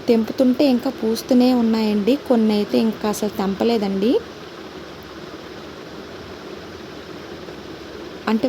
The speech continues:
వాటిని చూసి ఇంకా తెంపాలనిపించలేదు, అంత బాగున్నాయి. ఈ ఎల్లో కలర్ చామంతులు అయితే మా దగ్గర చాలామంది వచ్చి తీసుకొని వెళ్ళారు, చాలా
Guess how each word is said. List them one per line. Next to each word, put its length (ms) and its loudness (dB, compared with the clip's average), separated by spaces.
వాటిని 320 0
చూసి 280 0
ఇంకా 200 -2
తెంపాలనిపించలేదు, 1040 0
అంత 160 -2
బాగున్నాయి. 460 2
ఈ 40 8
ఎల్లో 300 6
కలర్ 320 2
చామంతులు 420 4
అయితే 220 2
మా 40 4
దగ్గర 220 0
చాలామంది 540 4
వచ్చి 140 -6
తీసుకొని 420 0
వెళ్ళారు, 340 2
చాలా 280 0